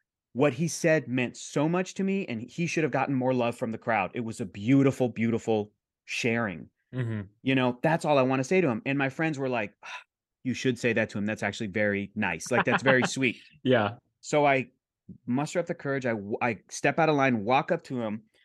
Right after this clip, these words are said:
Speaker 1: and he looks at me, and he knows what's gonna happen.
Speaker 2: Sure.
Speaker 1: You know, that celebrity thing where it's just like,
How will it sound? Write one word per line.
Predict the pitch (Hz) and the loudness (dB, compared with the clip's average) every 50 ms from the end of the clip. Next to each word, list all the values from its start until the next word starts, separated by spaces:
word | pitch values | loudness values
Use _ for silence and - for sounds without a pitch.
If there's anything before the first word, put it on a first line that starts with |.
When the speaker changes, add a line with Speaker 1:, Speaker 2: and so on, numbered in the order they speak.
| _ _ - | _ _ -8
Speaker 1:
and | 110 110 | -6 -6
he | 107 98 - _ - | -6 -6 -8 _ -6
looks | 110 113 151 196 202 - - | 0 4 6 6 6 6 2
at | 190 180 | 2 4
me, | 175 175 | 4 4
and | 170 160 | 4 2
he | 131 127 127 120 | 2 2 0 2
knows | 120 117 120 127 147 147 170 | 2 2 2 2 0 0 -2
what's | 175 - - | -4 -4 -2
gonna | 185 180 160 | -4 -2 0
happen. | 147 127 123 117 - 110 110 110 113 120 _ _ _ | 0 0 0 0 -2 -4 -4 -4 -6 -8 _ _ _
Speaker 2:
Sure. | - - 127 120 107 | -8 -2 0 2 4
Speaker 1:
You | 135 | 4
know, | 135 131 131 | 2 2 2
that | 131 139 139 - | 2 0 0 0
celebrity | - 151 135 135 151 165 180 196 190 180 | -2 -2 0 2 2 2 4 2 2 2
thing | - - 175 170 165 | 0 -2 -4 -2 -2
where | 151 139 | -2 -4
it's | 127 127 - | -4 -6 -8
just | 123 - 139 | -10 -4 -4
like, | 123 - - | -4 -4 -6